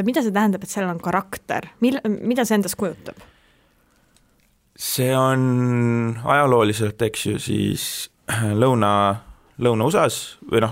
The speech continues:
Speaker 2: ta oli siis konföderatsiooni, äh, Ameerika selline suurematest linnadest. Um, ehk see oli siis, äh, see on selline Deep South, nagu kuidas ameeriklased ütlevad, eks ju, see oli selle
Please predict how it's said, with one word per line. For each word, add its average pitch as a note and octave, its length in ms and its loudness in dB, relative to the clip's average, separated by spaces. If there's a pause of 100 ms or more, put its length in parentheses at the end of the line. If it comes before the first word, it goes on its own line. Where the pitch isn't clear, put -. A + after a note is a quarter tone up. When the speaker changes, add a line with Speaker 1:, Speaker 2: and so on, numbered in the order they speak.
Speaker 2:
ta B2 80 4
oli A2 240 4
siis G2+ 220 -4 (100)
konföderatsiooni, G#2+ 920 0 (840)
äh, F#2+ 380 -6 (340)
Ameerika G2+ 680 0 (640)
selline F#2+ 400 -2
suurematest G2 560 0
linnadest. G2+ 560 0 (1200)
Um, F#2 640 -6 (260)
ehk G2 160 -6
see F#2 140 -2
oli F#2 100 -2
siis, G2 240 -6 (560)
äh, F#2+ 400 -6 (960)
see - 160 -10
on A2 80 -4
selline G2 320 -4
Deep A#2+ 320 0
South, G2 400 0
nagu G2 320 -4
kuidas F#2+ 320 -4
ameeriklased G#2 560 -2
ütlevad, G2+ 380 0
eks - 160 -8
ju, G2 100 -4
see G#2+ 80 -4
oli F#2+ 160 -2
selle G2 300 0